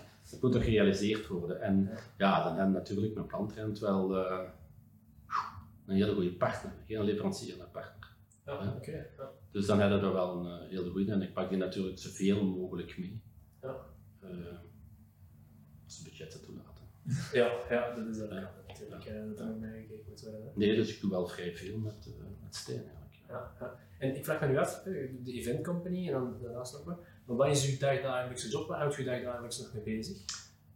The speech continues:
Speaker 1: Ik doe alles van A tot Z. Ik doe, allee, bij wijze van spreken doe ik ook, doe ik alles alleen. Dus de afspraak met de klanten, de, het werken van de offertes, het, eh, verkopen van uw dossier, eh,
Speaker 2: Ja.
Speaker 1: het opbouwen, het afbreken, het, eh,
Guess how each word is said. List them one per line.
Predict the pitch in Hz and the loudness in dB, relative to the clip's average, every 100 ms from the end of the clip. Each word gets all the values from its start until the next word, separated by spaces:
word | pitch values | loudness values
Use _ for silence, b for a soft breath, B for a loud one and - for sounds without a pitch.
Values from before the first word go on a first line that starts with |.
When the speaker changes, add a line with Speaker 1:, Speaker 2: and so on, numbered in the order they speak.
| - | -10
Speaker 1:
Ik | 123 | -2
doe | 127 | 2
alles | 113 107 | 4 2
van | - 101 | 2 0
A | |
tot | 98 - | 0 -2
Z. | - - - - - | -8 -12 -18 -20 -12
Ik | - - | -12 -2
doe, | 110 104 104 98 | 0 0 -2 0
allee, | 107 95 | 0 0
bij | - | -2
wijze | 104 98 | -6 -8
van | - | -6
spreken | 110 - | -6 -4
doe | 107 | 0
ik | 95 95 | 2 2
ook, | - - | -4 -6
doe | 98 | -4
ik | - | -2
alles | 98 101 92 | 0 -2 -2
alleen. | 90 92 90 82 80 - 131 | 0 2 2 0 -4 -6 -8
Dus | 110 - - | -6 -6 -8
de | 87 87 87 | -8 -8 -8
afspraak | - - 98 92 | -6 -4 -4 -4
met | 98 90 | -2 -4
de | |
klanten, | 85 87 98 98 98 98 | -4 -4 -2 -2 -4 -6
de, | 98 95 90 85 82 | -6 -6 -6 -8 -8
het | - - | -12 -6
werken | 92 92 - | -6 -6 -10
van | 90 | -10
de | 87 | -10
offertes, | - 98 - - - - B B B B - - | -6 -6 -6 -6 -6 -8 B B B B -18 -14
het, | 98 - 92 90 | -12 -8 -6 -4
eh, | 87 87 87 85 | -4 -4 -8 -12
verkopen | - - - 95 - 107 | -16 -20 -4 -2 -2 -4
van | 104 | 2
uw | 98 95 95 | 2 2 -2
dossier, | 90 90 - 98 104 104 - - | -4 -6 -2 0 0 -2 -8 -10
eh, | 95 87 | -6 -2
Speaker 2:
Ja. | 120 | 0
Speaker 1:
het | 107 | 2
opbouwen, | 98 98 98 101 101 | 2 2 0 -2 -8
het | - | -6
afbreken, | 98 95 - 98 98 95 101 | -2 -2 -2 -2 -2 -2 -6
het, | 90 78 - - | -6 -8 -14 -16
eh, | - - | -16 -16